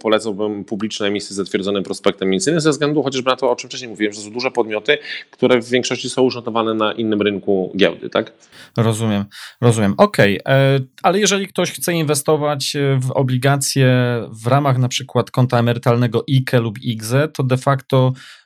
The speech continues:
Speaker 2: e, są tutaj opcje jakie? Jedna opcja to jest taka, że na rynk-, rachunku maklerskim mamy dostęp do tych obligacji, które są dostępne na rynku tym, powiedzmy, giełdowym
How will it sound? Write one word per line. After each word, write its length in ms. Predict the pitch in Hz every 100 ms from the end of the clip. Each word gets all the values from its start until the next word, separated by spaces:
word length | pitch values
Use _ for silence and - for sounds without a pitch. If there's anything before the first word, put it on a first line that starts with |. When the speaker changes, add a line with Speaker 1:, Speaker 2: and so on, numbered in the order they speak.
| -
Speaker 2:
e, 140 | 127
są 200 | 127 135
tutaj 600 | 139 135 135 131 131 131
opcje 360 | - 127 - 131
jakie? 320 | 120 104 95
Jedna 260 | 113 131 139
opcja 200 | 135 139
to 100 | 135
jest 120 | 127
taka, 200 | 131 139
że 140 | 127 127
na 120 | 123
rynk-, 200 | 127 123
rachunku 460 | 131 127 127 135 135
maklerskim 540 | 127 - 120 - 143
mamy 200 | 127 127
dostęp 320 | 123 135 131
do 100 | 120
tych 160 | 123 143
obligacji, 440 | 135 127 127 127
które 220 | 123 131 120
są 240 | - 135
dostępne 720 | 120 - 139 127 123 120 117 - _ _ -
na 180 | 120
rynku 540 | 117 117 - 117 117 113
tym, 300 | - 113 113
powiedzmy, 300 | 110 113 110
giełdowym 580 | 113 120 113 104 131 208